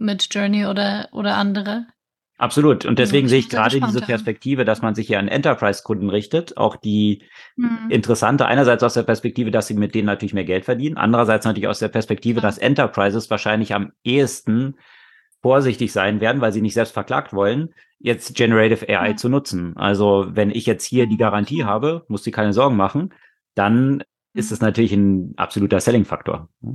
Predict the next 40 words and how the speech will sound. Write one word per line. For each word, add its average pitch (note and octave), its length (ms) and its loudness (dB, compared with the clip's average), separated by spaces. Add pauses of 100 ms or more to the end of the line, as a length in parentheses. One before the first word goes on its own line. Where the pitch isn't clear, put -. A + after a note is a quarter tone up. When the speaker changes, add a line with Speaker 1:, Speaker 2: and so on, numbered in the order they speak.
(560)
Speaker 1:
Ja, G#3 260 -2
und A3 220 0
natürlich A3 440 0
ist A3 220 -6
es A3 140 -6
ja, G#3 220 2
lohnt G#3+ 240 2
sich G#3+ 120 -6
ja G#3+ 100 0
deutlich G#3 320 -4
mehr, G#3+ 160 0
so G#3 80 -4
ein G#3 100 0
Corporate G#3 400 -4
im G#3+ 100 0
Zweifel G#3 320 -4
zu - 80 -10
verklagen, G#3+ 480 2
als G3+ 360 -4
ein G#3 340 0
Alexander G#3+ 420 -2
Braun G3+ 280 0
halt, F#3 200 -4
ne? G3+ 160 -6
Speaker 2:
Ja. - 220 -2 (720)
Speaker 1:
Aber A#3 260 4
apropos A#3 360 -2
Firefly, A3+ 1160 0 (520)
ich - 180 -20
fand's A3 220 0
ja G#3 120 4
auch G3+ 60 -2
lustig, G#3+ 400 -2
weil, G#3 380 -2
weil G#3 480 -2 (120)
ich - 360 -14
dachte - 280 -4
dann G3+ 200 2
ja G#3 160 0
auch, G#3 260 -4